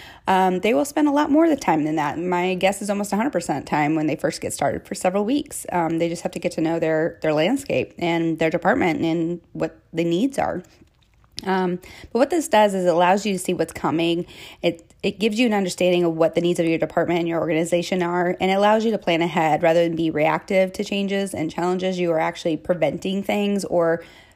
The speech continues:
uh, really looking to and, um, and, and making plans for. So that's what this is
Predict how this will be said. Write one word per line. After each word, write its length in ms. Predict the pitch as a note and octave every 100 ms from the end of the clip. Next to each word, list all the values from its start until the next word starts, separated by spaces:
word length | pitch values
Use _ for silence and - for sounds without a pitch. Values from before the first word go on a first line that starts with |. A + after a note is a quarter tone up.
| _ D#3+
uh, 200 | E3 D#3+
really 260 | F3+ F3 E3
looking 320 | E3+ F3 E3
to 400 | - E3 E3 D#3+
and, 260 | D3+ D#3+
um, 300 | D3+ D3 C3+ - - - -
and, 180 | F3+ F3 - _ _ _ _ _
and 640 | - G3 E3+ - - F#3 F3
making 340 | G3 A3+ G#3 F3+
plans 500 | F#3 F3+ E3+ E3 -
for. 420 | - E3 - F#2+ G3
So 400 | - F#3+ F3 F3
that's 220 | G#3 -
what 120 | F#3+
this 180 | F#3 F3+
is 220 | E3+ E3